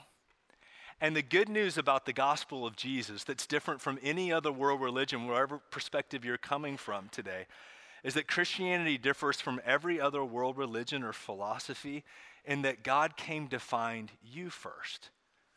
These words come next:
What the Bible teaches us about Jesus is that Jesus demonstrated his love for us, Romans five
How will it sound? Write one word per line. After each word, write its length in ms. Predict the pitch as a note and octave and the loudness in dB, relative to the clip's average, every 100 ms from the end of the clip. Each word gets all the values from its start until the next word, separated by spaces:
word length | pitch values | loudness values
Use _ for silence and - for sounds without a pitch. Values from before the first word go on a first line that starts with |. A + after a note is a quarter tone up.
| _ _ - | _ _ -2
What 160 | C#3+ | 0
the 60 | - | 2
Bible 360 | C#3+ E3 F3+ | 4 4 4
teaches 400 | E3+ - F3+ D#3 | -2 -4 -4 0
us 140 | C#3+ B2+ | 0 0
about 320 | A#2+ A#2+ G#2 | 0 0 -2
Jesus 680 | - E3+ F#3+ B2 G2 G#2 - | -6 -4 -4 -4 -6 -8 -4
is 160 | D3 C3+ | -2 0
that 180 | C#3+ A2 | -2 -2
Jesus 540 | C3+ E3 F3+ D#3+ B2 | -2 -2 0 -2 -4
demonstrated 720 | G#2+ D3+ F3+ E3+ - C#3+ C#3 | 0 2 2 -2 0 0 2
his 220 | C3 A#2 | -2 -4
love 260 | A#2+ B2 A#2 | -2 0 0
for 340 | - A#2 A2 | -6 -8 -2
us, 360 | D3 D#3 G#2+ A2+ | 2 2 0 -6
Romans 420 | A#2+ A#2+ A#2 A2 | -4 -4 -4 -8
five 320 | - G2+ G2+ | -2 0 0